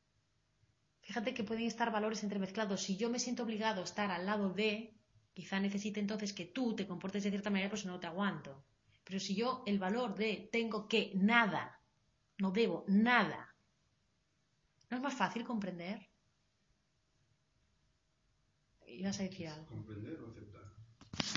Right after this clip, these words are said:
Speaker 1: Es que la aceptación se da en la comprensión. Si no comprendes, ¿cómo vas a aceptar?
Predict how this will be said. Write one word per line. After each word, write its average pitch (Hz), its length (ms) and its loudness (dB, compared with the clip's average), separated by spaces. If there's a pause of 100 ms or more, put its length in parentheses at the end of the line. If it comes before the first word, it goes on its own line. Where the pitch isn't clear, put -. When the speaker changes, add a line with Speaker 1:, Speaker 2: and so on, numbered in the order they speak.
(540)
Speaker 1:
Es 214 200 -2
que 285 140 -2
la 240 380 4
aceptación 196 560 -2
se 214 160 0
da 196 100 2
en 262 60 0
la 302 120 2
comprensión. 208 680 2
Si 196 100 0
no 220 140 0
comprendes, 302 420 2
¿cómo 285 220 0
vas 254 200 2
a 226 40 -4
aceptar? 156 480 -4